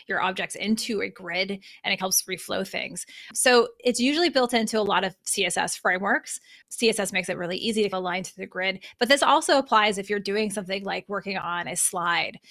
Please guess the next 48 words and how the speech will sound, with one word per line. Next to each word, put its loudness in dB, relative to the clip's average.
And 4
basically 2
what 4
it 0
is -6
that 2
when -2
you 2
have 2
information, 0
like -4
a 0
lot 2
of 4
different -4
chunks -2
of -2
information -4
on 0
a -4
page, 0
and 2
they 6
might 4
be 4
a 4
little 2
bit 2
offset -2
from -12
each, -6
from -8
each -8
other. -6
If -4
they're 2
not 6
al-, -2
aligned -2
to -6
a -6
vertical -6
column, -2
those 0
little 0
offsets 0
are 2
gonna 6